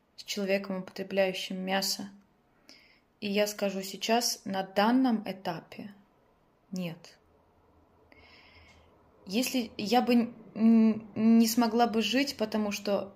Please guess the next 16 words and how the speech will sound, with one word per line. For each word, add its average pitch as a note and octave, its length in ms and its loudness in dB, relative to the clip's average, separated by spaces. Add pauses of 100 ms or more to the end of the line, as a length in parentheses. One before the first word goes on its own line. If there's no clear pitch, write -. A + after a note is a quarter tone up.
(520)
это G3+ 200 -2
означает, G#3 520 -2
что G3+ 160 -8
человек G3+ 420 -2
не A3 140 2
знает G3+ 400 -2
Веды. D#3+ 400 -6 (640)
Я A3 100 4
бы A3 140 4
не A3+ 100 8
смогла A3 560 4
даже G#3 300 2
общаться, - 760 -2
наверно, F3+ 760 -6
с - 100 -12
человеком, G3 840 -4